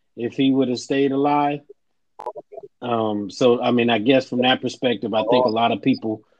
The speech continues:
will use him as inspiration moving forward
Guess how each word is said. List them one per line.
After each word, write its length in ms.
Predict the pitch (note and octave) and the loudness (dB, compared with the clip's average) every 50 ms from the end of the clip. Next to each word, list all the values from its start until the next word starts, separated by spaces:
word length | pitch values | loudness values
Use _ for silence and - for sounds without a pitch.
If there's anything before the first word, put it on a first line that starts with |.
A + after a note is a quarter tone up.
| _ _ _ - | _ _ _ -4
will 120 | G#2+ A2 A2 | -2 -2 0
use 340 | G#2+ A#2+ B2+ B2+ B2 A2+ - | 2 4 4 4 4 4 4
him 180 | B2+ A#2+ A2+ A2 | 4 4 4 2
as 200 | G#2+ G#2+ G#2 A2 | 0 0 0 0
inspiration 720 | A#2 G#2+ - - - G#2+ G#2 A#2+ C3 C3 C3+ - C3+ B2+ | -2 -2 -4 -6 -6 -2 0 2 2 2 0 0 0 2
moving 320 | B2+ C3 C3+ C3+ B2 C3+ B2+ | 4 4 4 4 2 0 -2
forward 360 | - - D3 C#3 C3+ B2+ B2 | 2 4 4 4 6 4 2